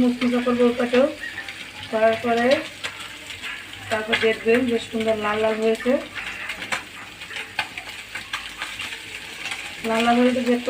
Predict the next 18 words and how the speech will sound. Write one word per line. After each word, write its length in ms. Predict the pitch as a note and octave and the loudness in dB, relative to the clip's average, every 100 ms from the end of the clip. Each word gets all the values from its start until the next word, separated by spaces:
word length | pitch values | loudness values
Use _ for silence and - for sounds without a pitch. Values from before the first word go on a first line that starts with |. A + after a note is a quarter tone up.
| A#3+ | 2
ভালো 140 | A3 A#3 | 4 4
লাগে, 140 | A#3+ C4 | 4 2
খেতেও 240 | A#3+ A#3+ A#3 | 0 2 2
ভালো 100 | G3 G3 | 2 0
লাগে, 120 | G3+ G#3 | -4 -4
মুচমুচে 380 | A3 - A#3+ A#3 | -8 -6 -2 2
হয়ে 120 | A3+ A3+ | 4 4
যায়, 140 | C4 - - - - - | 2 0 -8 -12 -14 -6
সুন্দর 200 | - A#3+ A3 | 2 4 6
গরম 180 | A3 A#3 | 6 4
ভাতের 200 | G#3+ A#3 B3 | 0 -2 -2
সাথে 140 | A#3 B3 | 0 2
অনেক 120 | D4+ - - | 2 0 -4
স্বাদ 160 | A3 G#3+ F#3+ | -4 -2 -4
হয়। 160 | F#3+ - - - - - - - - - - | -4 -6 -12 -12 -12 -10 -12 -12 -12 -10 -4
এগুলো 180 | A3+ A#3+ | 0 2
তো 40 | B3 | 4
অনেক 140 | B3 | 4